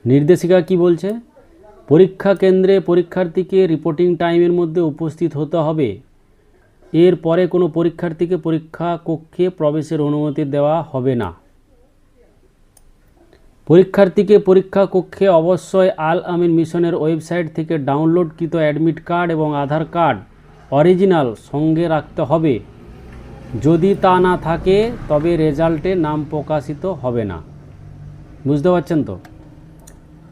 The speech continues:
বিশেষ করে অভিভাবকদেরকে বলবো, আপনারা ধ্যান দিয়ে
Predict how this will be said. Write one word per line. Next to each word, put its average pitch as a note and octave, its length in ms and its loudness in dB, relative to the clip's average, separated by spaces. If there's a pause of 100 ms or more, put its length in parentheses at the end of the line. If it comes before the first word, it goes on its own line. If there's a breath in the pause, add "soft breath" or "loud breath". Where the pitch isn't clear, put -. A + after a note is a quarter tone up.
বিশেষ E3 280 2
করে F#3+ 240 6 (280)
অভিভাবকদেরকে F3 680 2
বলবো, D#3 300 0 (140)
আপনারা D3+ 300 -2 (280)
ধ্যান D#3 180 0 (100)
দিয়ে E3 240 2